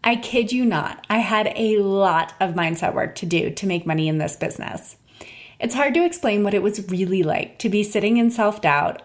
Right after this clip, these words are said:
on the hamster wheel of wondering if this was ever going to work, and if it would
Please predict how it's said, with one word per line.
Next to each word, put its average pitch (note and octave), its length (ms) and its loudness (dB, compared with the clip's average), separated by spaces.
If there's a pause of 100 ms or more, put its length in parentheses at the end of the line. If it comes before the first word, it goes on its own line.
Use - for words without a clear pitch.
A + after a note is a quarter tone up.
(120)
on G#3+ 180 2
the A#3+ 120 2
hamster F#3+ 440 -2
wheel F#3 220 2
of F3+ 180 -2
wondering F#3 360 0
if - 180 -8
this G#3 180 0
was A3 200 0 (120)
ever G3 320 0
going F3+ 260 -2
to E3+ 80 0
work, - 360 -2 (460)
and B3 100 0
if B3 140 0
it B3+ 80 0
would B3+ 120 0